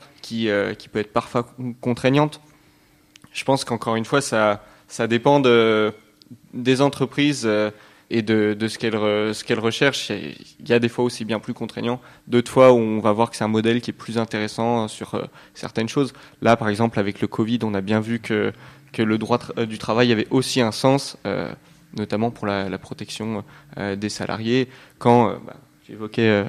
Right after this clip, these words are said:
euh, vous évoquiez, euh, l'Amérique, euh, on a vu une vague, on a vu quatre millions de personnes, euh, euh, partir, euh, aux États-Unis, euh,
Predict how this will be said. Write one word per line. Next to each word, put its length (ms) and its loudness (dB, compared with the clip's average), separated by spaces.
euh, 140 -6
vous 180 -12
évoquiez, 720 -4
euh, 100 8
l'Amérique, 600 8
euh, 280 4
on 120 0
a 80 6
vu 140 0
une 180 0
vague, 420 4
on 120 -8
a 60 -8
vu 100 -14
quatre 280 -2
millions 220 -4
de 60 -8
personnes, 420 -6
euh, 200 -6
euh, 160 -6
partir, 480 -6
euh, 260 -2
aux 120 -2
États-Unis, 640 -2
euh, 100 0